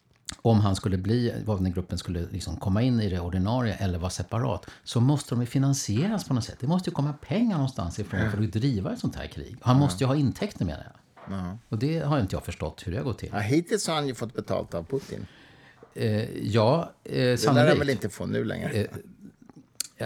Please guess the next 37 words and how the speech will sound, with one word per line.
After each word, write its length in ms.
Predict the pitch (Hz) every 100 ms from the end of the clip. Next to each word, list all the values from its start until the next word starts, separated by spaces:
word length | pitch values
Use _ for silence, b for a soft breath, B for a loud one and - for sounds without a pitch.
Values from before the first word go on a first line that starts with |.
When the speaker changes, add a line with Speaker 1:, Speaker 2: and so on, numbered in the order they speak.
| -
Speaker 1:
eh, 80 | - - - - - -
om 440 | 151 147 147 143 135 - _ _ _ _ _
Speaker 2:
De 160 | 120 147
månatliga 560 | 175 156 139 - 139
inbetalningarna 640 | 151 123 113 151 151 135 127
upphör 340 | 135 - -
nog. 240 | 110 98 - - -
Speaker 1:
Ja, 100 | 110
men, 220 | 113 113
men, 100 | 127
men, 100 | 139 - -
men, 140 | 139 -
men 240 | 104 120
du, 240 | 135 82 85 B B B - - - 113 -
alltså 380 | 113 104 113 110
Prigozjin 500 | - 113 120 117 139
skulle 200 | - 131
kunna 200 | 117 113
ändra 360 | 120 101 101 92
sig 180 | -
igen 520 | 98 139 147 117 104 101
och 60 |
bestämma 400 | 92 - 92 92
sig 140 | - 87
för 120 | 95
att 140 | 85
tåga 340 | - 104 110 139
till 160 | 143
Moskva 480 | 120 104 - 80 80
ändå, 140 | 78 82
Speaker 2:
Mm. 100 | 82
Speaker 1:
eller 120 | 76
tåga 340 | - 90 73
Speaker 2:
Ja. 180 | 110 -
Speaker 1:
med 440 | 95 87 82 87 -
konvojer. 640 | 98 92 104 107 82 92
Speaker 2:
Mm. 180 | 90